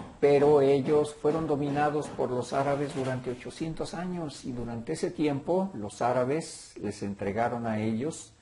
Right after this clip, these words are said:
eh, tanto los instrumentos de cuerda como los instrumentos de percusión, para que, este, eh, enriqueciera, ¿no? el,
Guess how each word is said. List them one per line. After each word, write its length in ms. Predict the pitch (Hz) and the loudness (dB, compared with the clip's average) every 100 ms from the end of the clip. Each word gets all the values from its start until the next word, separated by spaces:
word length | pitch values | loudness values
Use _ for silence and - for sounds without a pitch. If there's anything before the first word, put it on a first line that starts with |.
| _ | _
eh, 80 | 90 | -8
tanto 380 | - 92 98 95 | -2 -4 -2 -4
los 220 | 95 - | -4 -6
instrumentos 960 | 95 - 95 98 110 127 127 123 - - | -8 -6 -6 -4 -4 -4 -4 -6 -8 -8
de 160 | 92 | -8
cuerda 560 | - 110 110 104 127 143 - _ _ - - - - | -2 2 2 2 0 0 -12 _ _ -20 -20 -20 -10
como 760 | 87 85 87 85 85 85 87 87 | -8 -6 -6 -6 -4 -4 -4 -6
los 220 | 87 - | -8 -8
instrumentos 680 | 92 - 90 98 107 107 95 | -10 -6 -4 -4 -4 -4 -6
de 80 | |
percusión, 840 | 90 85 - 92 - 104 104 135 180 - _ _ _ - | -6 -6 -8 -12 -6 -2 0 -2 -6 -12 _ _ _ -18
para 320 | - 90 87 - | -8 -6 -6 -8
que, 420 | 92 87 85 82 | -6 -4 -4 -6
este, 400 | 80 - - 85 - | -6 -12 -8 -6 -6
eh, 320 | 82 80 85 | -6 -6 -4
enriqueciera, 840 | 98 92 98 95 - 127 131 113 | -4 -4 -4 -6 -2 0 2 0
¿no? 240 | 107 139 | -2 -4
el, 260 | 117 87 80 | -4 -6 -10